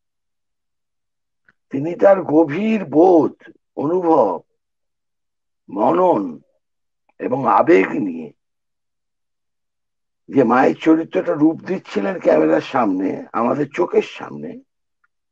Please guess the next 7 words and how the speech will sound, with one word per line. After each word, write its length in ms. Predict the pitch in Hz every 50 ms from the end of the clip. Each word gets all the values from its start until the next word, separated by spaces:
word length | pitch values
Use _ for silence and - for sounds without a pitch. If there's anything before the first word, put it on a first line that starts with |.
| _ _ _ _ _ _ _ _ _ _ _ _ _ _
আস্তে 340 | - 98 - - - - 151
আস্তে 280 | 139 135 - - 165 -
করে 400 | - 98 80 71 78 95 110 - _ _ -
নিজেকে 300 | 98 95 101 107 120 123
খুলছিলেন। 800 | - - - - 165 170 139 - - - - 69 73 87 - - _ _ _ _ _ _ _ _ _ _ _ _ _ _ _ _ _ _ _ _ _ _ _ _ _ _ _ _ _ _ _ _ _ _ _ _ _ _ _ _ _ _ - -
সেই 140 | - - 196
অভিনয় 760 | 190 202 208 196 214 233 233 233 226 214 214 220 226 226 -